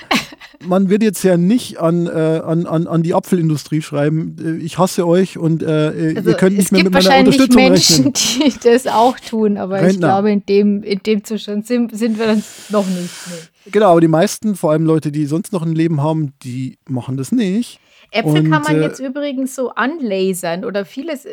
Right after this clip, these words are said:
Speaker 2: hast du es schon mal gesehen? Das wird jetzt bei Gemüse und Obst teilweise
Speaker 1: Gravieren?
Speaker 2: gemacht. Ja, wie graviert? Ich weiß ehrlich gesagt nicht, wie es genau reinkommt, aber, ähm, genau, man kann das jetzt irgendwie, äh, beschriften. Und da ging's vor allem um,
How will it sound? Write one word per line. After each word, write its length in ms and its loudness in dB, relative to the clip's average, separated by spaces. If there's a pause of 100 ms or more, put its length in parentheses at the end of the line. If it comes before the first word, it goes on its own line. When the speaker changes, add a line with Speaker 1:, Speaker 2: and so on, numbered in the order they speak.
Speaker 2:
hast 140 -8
du 60 -8
es 100 -8
schon 100 -4
mal 100 -2
gesehen? 280 -6
Das 120 -14
wird 120 -4
jetzt 160 -12
bei 100 -4
Gemüse 480 -2
und 140 -6
Obst 340 -2
teilweise 320 0
Speaker 1:
Gravieren? 400 2
Speaker 2:
gemacht. 240 -6 (300)
Ja, 140 2 (180)
wie 180 0
graviert? 420 2
Ich 100 -4
weiß 120 2
ehrlich 140 0
gesagt 140 -4
nicht, 120 2
wie 60 0
es 100 -6
genau 240 -2
reinkommt, 560 -2
aber, 300 0 (280)
ähm, 300 0
genau, 320 0
man 160 -6
kann 240 -2
das 140 -2
jetzt 180 -6
irgendwie, 640 -2
äh, 500 -10
beschriften. 840 -4 (260)
Und 300 -6
da 80 0
ging's 320 -4
vor 220 -4
allem 420 0
um, 500 0